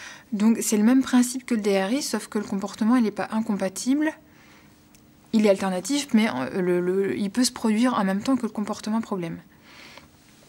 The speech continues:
Donc, par exemple, euh, un enfant prend la parole en classe sans la demander. Donc, on va, euh,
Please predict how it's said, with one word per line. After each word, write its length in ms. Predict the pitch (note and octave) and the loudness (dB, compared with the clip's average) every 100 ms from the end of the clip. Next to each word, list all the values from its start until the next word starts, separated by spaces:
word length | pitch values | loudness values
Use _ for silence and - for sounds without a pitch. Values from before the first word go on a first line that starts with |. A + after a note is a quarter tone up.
| - - - - | -20 -14 -12 -4
Donc, 220 | G#3 A3+ | 0 0
par 140 | F#3 | 0
exemple, 460 | E3+ F#3 A#3+ C#4 A3+ | -2 2 2 2 -2
euh, 680 | G#3+ F#3 F3+ F3 E3+ E3+ F3 - - - - - - - _ | -2 -2 0 -2 -2 -4 -6 -10 -20 -20 -20 -20 -20 -20 _
un 160 | G#3 F#3+ | -2 -2
enfant 380 | F#3+ - B3+ A#3+ | -2 2 4 4
prend 220 | - G#3 | 2 -4
la 120 | F#3+ | -2
parole 280 | F#3 F3+ F#3+ | -2 -2 0
en 80 | F#3 | -2
classe 280 | G#3 A#3 A3+ | -4 -4 -2
sans 140 | G3 | -4
la 100 | E3+ | -4
demander. 460 | E3+ E3 E3+ G3 D4 - - - - - | -4 -4 -2 -2 -2 -6 -20 -20 -16 -8
Donc, 280 | G#3 G3+ - | -4 -4 -4
on 160 | G#3 | -4
va, 440 | F#3+ F#3 F#3 F#3 F#3 | 0 0 0 0 -2
euh, 760 | E3+ E3 D#3+ D#3+ D#3+ D#3+ E3 | -4 -4 -6 -6 -6 -6 -8